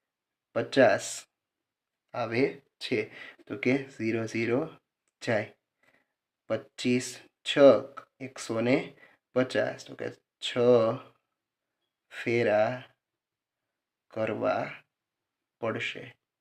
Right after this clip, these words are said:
કરવા પડશે. તમે ભાગાકાર કરીને પણ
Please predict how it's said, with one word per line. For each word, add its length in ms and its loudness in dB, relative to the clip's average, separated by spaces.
કરવા 300 -6
પડશે. 420 -2
તમે 280 -10
ભાગાકાર 460 2
કરીને 300 0
પણ 300 2